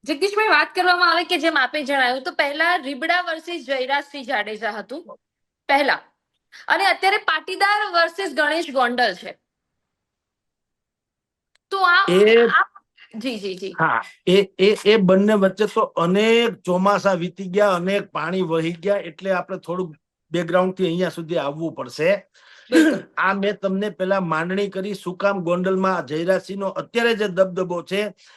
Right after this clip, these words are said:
Speaker 2: એનું ખાતમુહૂર્ત કોણે કર્યું એમ.
Speaker 1: બિલકુલ.
Speaker 2: અલ્પેશભાઈ ને જિગીસાબેન પણ અત્યારે ભારતીય જનતા પાર્ટીના જ ગણાય છે અને પાટીદાર જ છે.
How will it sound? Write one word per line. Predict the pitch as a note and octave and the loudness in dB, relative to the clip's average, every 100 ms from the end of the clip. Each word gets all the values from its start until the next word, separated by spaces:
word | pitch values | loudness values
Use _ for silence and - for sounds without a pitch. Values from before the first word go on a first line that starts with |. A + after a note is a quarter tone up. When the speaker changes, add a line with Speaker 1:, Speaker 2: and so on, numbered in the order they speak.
| - | -10
Speaker 2:
એનું | F3 F#3+ A3+ | -4 -2 -2
ખાતમુહૂર્ત | F#3+ - F3+ G#3 A3+ A3 B3 A#3+ A#3+ | -2 2 2 2 -2 4 4 4 -2
કોણે | G3 G#3+ G3+ | -4 -2 -2
કર્યું | F3 E3+ D#3+ | -4 -4 -4
એમ. | D#3 C3 - _ _ _ _ _ | -6 -8 -14 _ _ _ _ _
Speaker 1:
બિલકુલ. | A3+ B3 A3+ F4+ F4+ F#3 A#3+ G#3 _ _ _ _ _ _ _ _ _ _ _ _ | -4 -4 2 2 2 2 0 0 _ _ _ _ _ _ _ _ _ _ _ _
Speaker 2:
અલ્પેશભાઈ | E3+ F#3+ F#3 A#3 E3+ G#3 G#3+ | -2 -2 0 -2 0 0 0
ને | A3 | -2
જિગીસાબેન | D#3+ E3 G#3 G3+ G#3 A3 G#3+ | -6 -8 -6 -4 -2 -2 -6
પણ | F#3 G#3+ | -4 -2
અત્યારે | G3 - G3+ G#3 | -2 -2 -4 -4
ભારતીય | D#3 D3+ D3 G#3 | -4 -4 -6 -8
જનતા | F#3 E3+ F3 G3+ | -6 -6 -4 -6
પાર્ટીના | F#3+ E3+ E3 G3+ G3+ | -4 -6 -6 -6 -4
જ | G3 | -4
ગણાય | D#3+ E3+ G#3+ A3 | -4 -4 -4 -4
છે | E3 E3+ | -4 -6
અને | |
પાટીદાર | F3 E3+ E3+ A3+ G#3 F3 E3 | -6 -8 -8 -2 0 2 0
જ | |
છે. | - F#3+ G#3+ G#3 | -2 -4 -2 -4